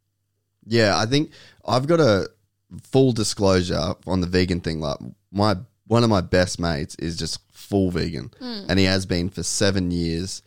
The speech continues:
Speaker 1: He, I trained with him, like, uh,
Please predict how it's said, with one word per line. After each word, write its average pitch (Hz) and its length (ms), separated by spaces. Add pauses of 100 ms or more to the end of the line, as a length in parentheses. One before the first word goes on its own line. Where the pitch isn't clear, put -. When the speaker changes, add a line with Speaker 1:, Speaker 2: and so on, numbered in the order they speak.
(500)
Speaker 1:
He, 92 220 (180)
I 80 120
trained 101 480
with 95 100
him, 90 400 (200)
like, 76 360 (300)
uh, 87 100